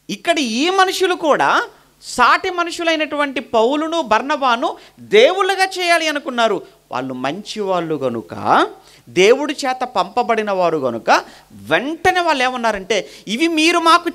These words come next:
చెయ్యకండి. మేమెవరం?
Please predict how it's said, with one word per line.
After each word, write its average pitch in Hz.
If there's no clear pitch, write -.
చెయ్యకండి. 320
మేమెవరం? 311